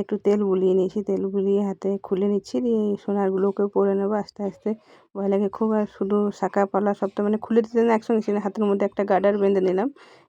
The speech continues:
এরকম খুলতে না শুনেছি হাতে কাপড় বেঁধে নিতে হয় বা কিছু একটা হাতে পরে নিতে হয়। তো আমার হাত শাখাগুলো পরা হয়ে গেল, পলাগুলো আমার নিচে আছে, যে নিচে পরে নেবো। তো ব্যাগটা এখন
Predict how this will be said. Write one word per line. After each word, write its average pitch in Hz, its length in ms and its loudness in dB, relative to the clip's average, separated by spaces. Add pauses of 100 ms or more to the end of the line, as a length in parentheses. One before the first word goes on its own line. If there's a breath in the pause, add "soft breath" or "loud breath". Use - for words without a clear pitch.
(100)
এরকম 185 220 -2 (120)
খুলতে 196 360 0
না 202 60 2 (120)
শুনেছি 190 360 0
হাতে 185 220 -4
কাপড় 175 320 2
বেঁধে 180 220 2
নিতে 185 180 -4
হয় 208 140 -2
বা 277 120 0
কিছু 233 200 -2
একটা - 180 -6
হাতে 214 140 -4 (100)
পরে 190 220 4
নিতে 175 220 -4
হয়। 180 140 -12 (500 loud breath)
তো - 100 -10
আমার 220 200 2
হাত 214 100 -2 (100)
শাখাগুলো 214 560 2 (100)
পরা 208 260 6
হয়ে 233 200 2
গেল, 220 100 2 (340)
পলাগুলো 208 360 2 (100)
আমার 214 200 2
নিচে 214 280 0
আছে, 214 220 -4
যে 233 140 -2
নিচে 208 240 -2
পরে 202 160 2
নেবো। 220 200 0
তো 226 100 -2
ব্যাগটা 196 320 0
এখন 214 120 -4